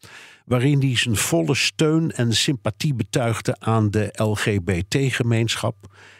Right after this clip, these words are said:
En daar komt DeSantis dan overheen met de boodschap dat hij het volk tegen dit soort linkse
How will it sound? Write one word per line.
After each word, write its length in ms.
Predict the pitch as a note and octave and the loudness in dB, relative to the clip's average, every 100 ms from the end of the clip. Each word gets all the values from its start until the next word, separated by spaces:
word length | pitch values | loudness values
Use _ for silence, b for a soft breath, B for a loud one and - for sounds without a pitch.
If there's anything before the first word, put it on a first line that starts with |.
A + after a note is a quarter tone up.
| B B | B B
En 140 | G#2 | 0
daar 200 | G2 C#3 | 2 0
komt 240 | - C3 G#2+ | 0 -2 0
DeSantis 480 | - - D#3+ - | -2 0 0 -2
dan 180 | F2+ A2+ | 0 0
overheen 560 | - G#2+ G2+ F#2+ D#3 D3+ | 0 -2 0 2 2 2
met 160 | A2+ | 0
de 80 | - | -2
boodschap 580 | G2 A2+ G#2 - G2+ B B B | -2 0 0 -2 -4 B B B
dat 180 | E2+ - | -4 -4
hij 580 | - - G#3 D3+ C3 D#3+ B B B | -4 0 2 2 2 -2 B B B
het 160 | B2+ - | -2 0
volk 460 | - D#3+ D3 A#2+ | 0 2 0 -2
tegen 300 | - B2 B2 | -2 0 0
dit 160 | G#2 A#2+ | -2 -2
soort 320 | - A2 F#2+ | 0 -2 0
linkse 540 | F2 G2+ C3 D3 - | 0 2 2 0 0